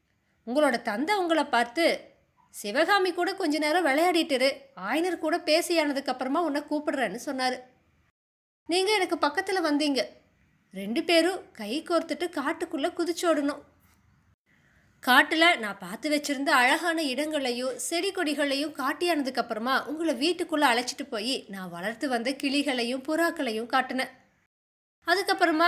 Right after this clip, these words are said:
என்னோட தந்தை செஞ்சு வச்சிருந்த சிலைகளை காட்டத் தொடங்கினேன்.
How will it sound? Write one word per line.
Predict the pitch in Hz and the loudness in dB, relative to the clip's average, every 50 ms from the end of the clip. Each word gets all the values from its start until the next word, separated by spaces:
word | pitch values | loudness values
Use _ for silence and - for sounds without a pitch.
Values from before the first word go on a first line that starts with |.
| 359 349 - | 4 2 0
என்னோட | 277 269 254 226 226 - | -4 -2 -2 -2 -4 -6
தந்தை | - 196 190 214 233 294 311 311 | -8 -10 -6 -2 0 0 0 0
செஞ்சு | 330 277 269 285 294 | 0 -2 0 0 -2
வச்சிருந்த | 285 285 285 294 285 262 277 | -2 -2 -2 -4 -2 -2 -2
சிலைகளை | 311 302 - 339 320 359 339 320 294 285 330 | -2 -2 -2 -2 0 0 0 0 -2 -2 -2
காட்டத் | 320 320 311 311 330 311 320 | -2 -4 -4 -2 -2 -2 -2
தொடங்கினேன். | 320 285 285 285 285 269 269 - | 0 0 0 0 0 0 -2 -4